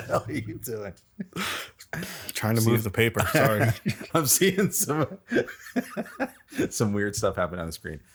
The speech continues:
Speaker 1: Anyway, um, we're gonna be posting. So, so we actually have a Facebook page. It's facebook dot com forward slash Let's Make a Movie Podcast. And so the idea here is, uh, we, we're gonna ask you guys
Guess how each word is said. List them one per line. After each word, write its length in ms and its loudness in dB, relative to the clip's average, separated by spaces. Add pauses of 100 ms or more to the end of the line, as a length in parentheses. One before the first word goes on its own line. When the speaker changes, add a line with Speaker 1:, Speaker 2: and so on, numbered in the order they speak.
(140)
Speaker 1:
Anyway, 420 4 (580)
um, 460 4 (260)
we're 220 2
gonna 140 4
be 100 4
posting. 640 2
So, 160 2
so 100 2
we 80 4
actually 220 2
have 100 0
a 60 -2
Facebook 420 -2
page. 300 -12
It's 180 -8
facebook 480 2
dot 240 4
com 380 -2 (320)
forward 340 4
slash 480 0
Let's 400 2
Make 240 0
a 160 4
Movie 400 -2
Podcast. 1000 -4 (680)
And 160 6
so 140 6
the 140 6
idea 260 2
here 440 0
is, 360 0
uh, 300 2 (340)
we, 180 4
we're 300 2
gonna 100 2
ask 300 -2
you 100 0
guys 540 -4